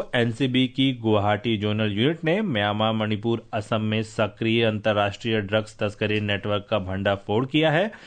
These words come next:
इस कार्रवाई के दौरान उच्च गुणवत्ता वाली हेरोइन जब्त की गई। तलाशी के दौरान पाँच सौ तीस साबुन के डिब्बों के भीतर छिपाई गई लगभग छह किलोग्राम हेरोइन बरामद हुई।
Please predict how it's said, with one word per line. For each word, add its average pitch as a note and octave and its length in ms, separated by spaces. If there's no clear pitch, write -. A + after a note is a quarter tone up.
इस F3+ 140
कार्रवाई D3+ 380
के D#3 180
दौरान D#3+ 520
उच्च C#3+ 220
गुणवत्ता A#2 500
वाली A2 380
हेरोइन G#2 440
जब्त F#2+ 300
की D#3+ 180
गई। F3+ 220
तलाशी A#2 380
के B2 120
दौरान A#2 420
पाँच A2 180
सौ A#2 120
तीस A#2 360
साबुन A2 320
के G#2+ 140
डिब्बों G#2 300
के G#2+ 140
भीतर G2+ 380
छिपाई G#2+ 380
गई G#2+ 160
लगभग G#2 400
छह A2 220
किलोग्राम G#2 540
हेरोइन A2+ 320
बरामद G#2 420
हुई। F#2+ 320